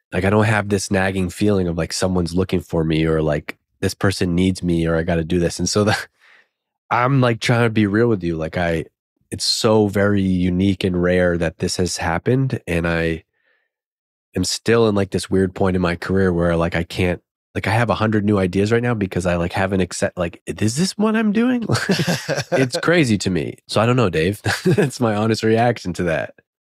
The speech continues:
Speaker 2: It's interesting because I think, I don't want people to misconstrue, right? When you say, like, "Oh, should I work today?" Because the reality is, I mean,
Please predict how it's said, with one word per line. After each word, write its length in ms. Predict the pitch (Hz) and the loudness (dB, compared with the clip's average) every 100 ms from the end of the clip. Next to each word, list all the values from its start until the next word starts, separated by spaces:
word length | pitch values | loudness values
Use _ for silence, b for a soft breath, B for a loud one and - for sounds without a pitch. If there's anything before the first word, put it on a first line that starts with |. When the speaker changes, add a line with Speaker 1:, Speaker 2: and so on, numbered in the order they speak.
| - | -6
Speaker 2:
It's 220 | 127 123 | -4 -2
interesting 440 | 170 147 - 113 110 | -2 -2 -2 -2 -2
because 280 | 101 117 | -2 0
I 60 | 117 | -2
think, 400 | - 131 120 - _ - | 0 -4 -4 -12 _ -2
I 60 | |
don't 100 | 139 | 2
want 140 | 165 143 | 2 0
people 180 | 165 139 | -2 0
to 80 | |
misconstrue, 560 | 123 135 - 117 - 131 | 2 0 0 -4 -2 0
right? 240 | 104 110 | 0 0
When 120 | 107 107 | 0 -2
you 80 | |
say, 180 | 107 110 | 0 0
like, 200 | 107 110 | -2 0
"Oh, 140 | 160 117 | 0 -2
should 160 | 117 | -2
I 60 | 107 | -2
work 240 | 104 120 | 0 -2
today?" 200 | 107 92 | -2 -4
Because 320 | 90 95 110 - | -4 -4 -4 -4
the 140 | 110 | -4
reality 460 | 113 156 202 127 131 | -2 -2 -2 -2 -2
is, 180 | 117 107 | -2 -2
I 20 | |
mean, 300 | 104 101 | -2 -2